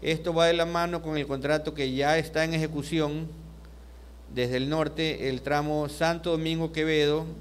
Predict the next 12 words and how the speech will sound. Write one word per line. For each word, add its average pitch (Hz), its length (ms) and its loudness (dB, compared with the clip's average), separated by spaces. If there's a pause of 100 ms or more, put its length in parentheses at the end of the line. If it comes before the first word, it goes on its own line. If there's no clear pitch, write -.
el 123 160 -2
cual 143 240 0
también 143 280 -2
incluye 147 720 0
un 147 160 -4
anillo 147 420 0
vial 143 320 2
en 147 100 -2
Santo 147 380 0
Domingo, 139 500 -2 (760)
ya 165 200 4
que 170 360 0